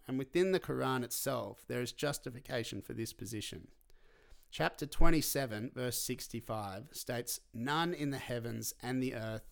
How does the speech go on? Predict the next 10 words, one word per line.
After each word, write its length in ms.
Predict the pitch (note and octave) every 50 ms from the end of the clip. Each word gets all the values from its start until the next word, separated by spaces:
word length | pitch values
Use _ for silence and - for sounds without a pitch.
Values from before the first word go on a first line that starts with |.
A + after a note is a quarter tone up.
| - - -
knows 440 | A#2+ C3 C#3+ D3+ D#3 D#3 D3+ D3+ -
the 180 | C#3 C3+ - A#2+
unseen 640 | A#2 A#2+ A#2+ A#2 - - A#2+ A#2 A2+ A2+ A2+ A#2 -
except 460 | A2 G#2+ - - - A#2 A2 - -
Allah," 420 | F#2+ G2+ G#2+ G#2 G2+ G2+ G2 - - - - - - - - - - - - -
while 300 | - C#3 C#3+ C#3 C#3 C#3
chapter 380 | A#2 - - D#3 - - - C3
forty-two, 640 | - - D3 C#3 C3+ C3 B2 - - C3+ C#3 C3+ B2+
verse 320 | B2+ B2+ B2+ A#2+ - -
eleven 500 | A#2 A#2 A#2+ C3+ C3+ A#2+ G#2+ G2 G2